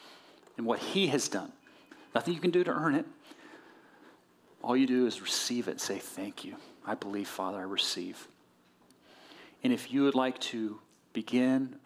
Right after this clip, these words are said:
a journey of following Jesus, receiving what he did for you on the cross for the forgiveness of your sins,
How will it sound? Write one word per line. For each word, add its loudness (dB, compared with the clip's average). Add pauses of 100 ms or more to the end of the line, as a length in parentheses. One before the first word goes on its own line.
(240)
a -10
journey 0
of -4
following 0
Jesus, -6
receiving 0
what 2
he -6
did 4
for -10
you -2
on -2
the -2
cross -2 (280)
for -12
the -12
forgiveness 0
of -14 (140)
your -2
sins, -4